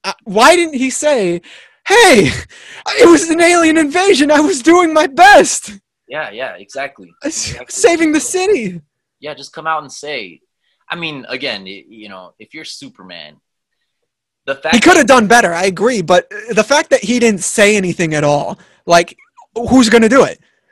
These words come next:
Speaker 1: You, you
Speaker 2: Well,
Speaker 1: wanna do it? You wanna try this next time?
Speaker 2: That's what's so crazy is, like, don't, that's why Superman is Superman, what you just said. That's why Superman's Superman.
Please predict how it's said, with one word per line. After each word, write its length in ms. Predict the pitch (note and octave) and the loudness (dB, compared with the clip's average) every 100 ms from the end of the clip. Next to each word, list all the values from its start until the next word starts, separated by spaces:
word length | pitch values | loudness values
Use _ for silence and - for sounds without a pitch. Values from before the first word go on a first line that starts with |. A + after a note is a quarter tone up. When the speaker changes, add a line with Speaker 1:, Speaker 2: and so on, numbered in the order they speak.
| _ | _
Speaker 1:
You, 180 | G#3 G#3+ | 0 0
you 180 | G#3+ G3+ | 2 2
Speaker 2:
Well, 100 | G#3+ | 4
Speaker 1:
wanna 140 | B3+ A#3 | 4 2
do 160 | C4 | 0
it? 200 | D#4 E4 | -2 -2
You 80 | A3 | 0
wanna 140 | B3 | 0
try 160 | B3 C#4 | 0 -2
this 160 | C#4+ C4+ | -2 -6
next 220 | C#4+ - | -8 -6
time? 220 | D#4+ F#4+ - _ _ _ _ | -6 -8 -14 _ _ _ _
Speaker 2:
That's 240 | C#3 - | -12 -12
what's 120 | D#3 | -16
so 120 | - D3 | -16 -16
crazy 380 | D#3+ F3 E3+ C#3 | -14 -14 -14 -16
is, 100 | B2+ | -12
like, 200 | B2 - - G2+ - | -12 -14 -20 -16 -8
don't, 280 | C#3 D#3+ - _ _ | -8 -8 -16 _ _
that's 160 | E3+ G#3+ | -8 -6
why 120 | G3+ | -8
Superman 520 | - F#3 F3+ E3+ E3+ | -10 -18 -14 -14 -12
is 120 | E3+ | -14
Superman, 500 | - F#3 F3+ F3+ F3+ _ _ | -18 -18 -16 -16 -16 _ _
what 180 | A#2 B2+ | -16 -16
you 140 | C3+ C3+ | -16 -16
just 240 | B2+ - | -14 -14
said. 220 | G2+ D#2 _ | -16 -18 _
That's 260 | B2+ F3 - | -8 -8 -10
why 200 | C3 A#2+ | -12 -10
Superman's 580 | - A#2 G#2 G2+ F2+ - | -14 -20 -20 -20 -20 -20
Superman. 340 | G2+ F#2 E2 | -20 -20 _